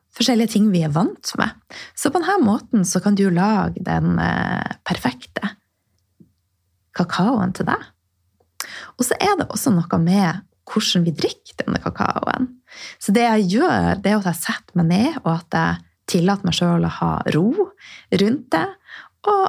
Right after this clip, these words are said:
ja, tenker at det er healing i hver en, en slurk. At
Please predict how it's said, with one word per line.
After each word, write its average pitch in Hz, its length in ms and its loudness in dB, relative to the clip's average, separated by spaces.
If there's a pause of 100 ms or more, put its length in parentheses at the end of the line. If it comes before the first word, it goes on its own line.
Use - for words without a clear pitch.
(580)
ja, 466 60 2 (100)
tenker - 320 0
at 165 140 -2
det - 100 -4
er 170 320 0
healing 220 400 0
i 175 160 -2
hver 190 320 0
en, 87 400 0
en 170 160 2
slurk. - 540 -6 (420)
At 214 160 -2